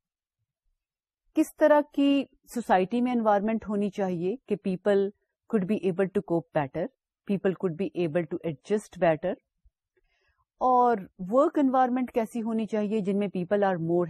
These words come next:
happy, people are satisfied، ورک کنڈیشنز کیسی ہونی چاہیے،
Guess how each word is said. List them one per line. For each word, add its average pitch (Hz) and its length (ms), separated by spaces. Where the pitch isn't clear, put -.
happy, 190 260
people 180 240
are 175 100
satisfied، 175 640
ورک 214 320
کنڈیشنز 190 520
کیسی 208 320
ہونی 196 220
چاہیے، 180 380